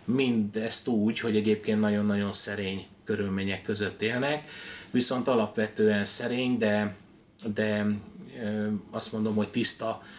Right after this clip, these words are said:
ö, viszonyok között, ö, élnek, és hát, ö, próbáltam én a legkülönbözőbb technikáimat bevetni, hogy őket megörökítsem. Ö,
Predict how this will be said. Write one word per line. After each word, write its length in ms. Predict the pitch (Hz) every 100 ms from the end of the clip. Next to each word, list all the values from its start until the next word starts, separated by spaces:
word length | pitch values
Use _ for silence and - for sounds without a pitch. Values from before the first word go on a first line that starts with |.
| - -
ö, 160 | 104
viszonyok 460 | 113 113 110 104 -
között, 440 | 110 107 98 -
ö, 220 | 113 107
élnek, 520 | 110 123 131 143 143 - - -
és 220 | - 131 143
hát, 240 | 123 -
ö, 160 | 127 120 104
próbáltam 600 | 151 127 107 104 - 107
én 180 | 107 104
a 280 | 101 98 101
legkülönbözőbb 840 | 110 110 - 110 104 101 98 98 -
technikáimat 760 | 110 110 101 104 98 98 98
bevetni, 420 | 101 101 98 -
hogy 160 | 101 95
őket 380 | 101 98 92 -
megörökítsem. 1000 | 120 117 110 107 110 - - 104 101 101 - - -
Ö, 420 | 101 101 101 101